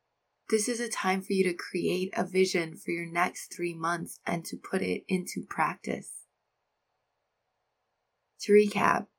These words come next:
make your quarterly review special and delightful. Have fun with it. Y'all, I promise you,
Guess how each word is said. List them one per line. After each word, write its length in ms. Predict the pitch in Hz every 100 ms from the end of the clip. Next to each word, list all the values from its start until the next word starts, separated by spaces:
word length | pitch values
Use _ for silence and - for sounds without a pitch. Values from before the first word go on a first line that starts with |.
| _ -
make 180 | 196 208
your 120 | 240
quarterly 400 | - 226 226 226
review 320 | 208 185 185
special 680 | 175 - 147 165 - 196 254 _ _ _ _ -
and 100 | 202
delightful. 640 | 180 160 151 - - - - _ _ _
Have 360 | - 202 - 202
fun 280 | - 233 247
with 200 | 233 208
it. 340 | 208 180 - _ _ _ _ _
Y'all, 380 | - 196 196 196
I 100 | 208
promise 540 | 202 - 180 190 202 -
you, 320 | 220 233